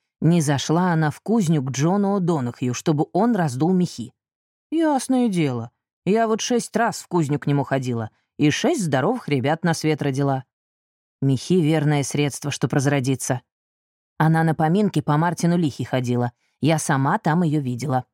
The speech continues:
Возле мертвого на коленях стояла. Не от того ли это?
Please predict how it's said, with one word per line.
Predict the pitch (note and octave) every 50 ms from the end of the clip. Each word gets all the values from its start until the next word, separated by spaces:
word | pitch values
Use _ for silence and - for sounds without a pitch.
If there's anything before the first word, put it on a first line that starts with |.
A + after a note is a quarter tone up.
| _ _ -
Возле | D3 F3+ G3 D#3 D#3+ E3+
мертвого | D#3+ D#3 D#3+ A3 C#4 - - E3+ D#3 D3 C#3+
на | D3 D#3 -
коленях | - G#3 F#3+ G3+ G#3 F3+ C3+ A#2+ -
стояла. | - - C#3+ C3 C3+ C3 A#2+ A2+ A2 - _ _ _ -
Не | D3 D3+ D3
от | B2+ -
того | - B2+ A#2+ A#2+ B2+ D3
ли | G#3 A#3+
это? | G#3 D3+ - - A#2 A#2